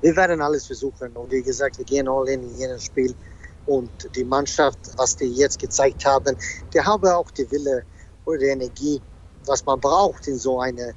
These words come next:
Turnier. Und ja, es ist Schweden, Frankreich, Dänemark, Norwegen, das ist ja Favoriten für den Gold. Aber ja, wir können auch ganz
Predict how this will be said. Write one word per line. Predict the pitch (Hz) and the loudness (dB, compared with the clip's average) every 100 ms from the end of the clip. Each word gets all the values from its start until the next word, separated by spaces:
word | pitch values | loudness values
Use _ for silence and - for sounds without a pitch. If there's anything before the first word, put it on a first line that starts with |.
| - - | -16 -18
Turnier. | - 143 135 123 113 - - - - - | -8 -6 -4 -4 -4 -8 -14 -14 -16 -2
Und | 135 | 2
ja, | 127 147 151 175 170 - | 6 6 6 4 0 -2
es | 151 - | 0 0
ist | 147 131 - - - | -2 -2 -2 -2 -4
Schweden, | - 147 151 151 | 2 4 4 0
Frankreich, | - 143 147 - 143 127 | -4 -4 -4 0 -2 2
Dänemark, | 135 139 143 127 | 0 2 -2 -4
Norwegen, | 131 123 143 139 139 127 123 - - - - | -2 0 0 0 -4 -6 -12 -18 -18 -18 -8
das | 131 - | -4 -2
ist | - | 0
ja | 135 | 0
Favoriten | - 120 117 139 - 135 | 0 0 4 4 4 0
für | - | -2
den | - - | -8 2
Gold. | 156 139 - - - | 4 4 0 -12 -6
Aber | 139 135 131 120 117 - - - - - - - | -4 -2 -2 -2 -6 -20 -20 -18 -18 -20 -20 -6
ja, | - - - | -4 -4 0
wir | 165 | 2
können | 202 185 | 4 4
auch | 190 156 | 2 2
ganz | 175 170 151 - | 0 -2 -4 -12